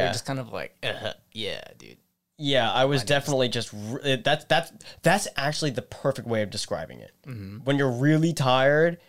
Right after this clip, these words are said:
Speaker 1: it's like you're looking at a stoned guy.
Speaker 2: Yeah.
Speaker 1: Like, he's just chill, like, he's just out of it.
Speaker 2: Yeah.
Speaker 1: And
Speaker 2: You're just, you're fading away into
Speaker 1: Yeah, yeah, but he's
Speaker 2: sleep.
Speaker 1: conscious. He's there.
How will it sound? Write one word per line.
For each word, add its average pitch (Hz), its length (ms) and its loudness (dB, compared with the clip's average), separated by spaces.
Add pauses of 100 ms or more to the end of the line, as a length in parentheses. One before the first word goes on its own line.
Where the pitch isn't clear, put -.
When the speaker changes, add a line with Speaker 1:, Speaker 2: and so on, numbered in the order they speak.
(120)
Speaker 1:
it's 139 160 0
like 143 140 2
you're 143 80 2
looking 139 280 2
at 117 40 2
a 113 60 -4
stoned 117 480 0
guy. 92 360 -4 (220)
Speaker 2:
Yeah. 104 300 -8 (180)
Speaker 1:
Like, 120 200 2
he's 127 200 -2
just - 480 -4
chill, - 400 2
like, 123 200 2
he's 139 340 0
just 127 320 0 (160)
out 123 240 4
of 135 160 -2
it. 139 320 0
Speaker 2:
Yeah. 98 200 -14 (800)
Speaker 1:
And 117 480 0
Speaker 2:
You're 135 120 -8
just, 117 240 -8
you're 123 140 -10
fading 110 340 -6
away 82 480 -14
into - 180 -8
Speaker 1:
Yeah, 135 440 4
yeah, 127 300 4
but 175 100 6
he's 190 100 0
Speaker 2:
sleep. - 80 -6
Speaker 1:
conscious. 165 580 4
He's 156 200 -2
there. 151 500 4